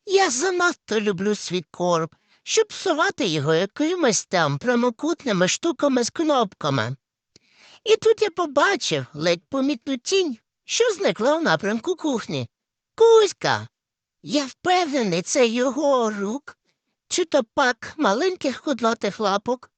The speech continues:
справа. Мабуть, він вирішив, що пульт — це якась нова різновидність інтерактивної іграшки для мене. Але найсмішніше сталося під час генерального прибирання.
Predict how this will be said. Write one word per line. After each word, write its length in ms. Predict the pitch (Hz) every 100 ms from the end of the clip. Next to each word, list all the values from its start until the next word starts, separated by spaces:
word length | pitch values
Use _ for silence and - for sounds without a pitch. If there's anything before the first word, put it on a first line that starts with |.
| -
справа. 720 | - - 349 339 175 - 117 _ _ _ _ _ _ _ _ -
Мабуть, 560 | 381 415 427 370 -
він 260 | 294 339 233
вирішив, 520 | 196 202 202 - 180
що 220 | - 349
пульт — 480 | 294 - 320 349 - _ _ _
це 180 | -
якась 420 | 214 208 214 196 240
нова 520 | 226 302 302 180 175 _ _ _ _
різновидність 960 | 185 254 247 320 233 311 320 208 147 - -
інтерактивної 1000 | 277 269 311 302 - 320 269 233 170 349
іграшки 420 | 285 269 - 220
для 180 | 208 233
мене. 500 | 285 202 135 117 139 _ _ _ _ _ _ _ _
Але 240 | - 196 175
найсмішніше 840 | 202 - 202 208 269 302 - 220
сталося 480 | - 226 247 208 220
під 200 | 190 202
час 200 | 226 190
генерального 560 | 160 160 202 208 175 190
прибирання. 720 | 180 160 185 180 143 123